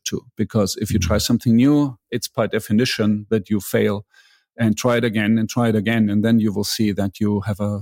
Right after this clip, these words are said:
Speaker 1: steep learning curve if you're fast enough, if you've empowered people and they are smart enough to learn. And then you get there.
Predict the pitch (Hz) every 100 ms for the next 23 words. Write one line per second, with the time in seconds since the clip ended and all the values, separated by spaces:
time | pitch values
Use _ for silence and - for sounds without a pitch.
0 | - - 135 113 110 104 - 104 98 -
1 | 110 - 107 - 101 - 104 107 110 110
2 | 117 120 - 117 123 - 107 - 110 107
3 | 101 104 104 104 - 107 107 101 - -
4 | 107 107 - _ _ _ _ 113 110 104
5 | 110 107 - - 120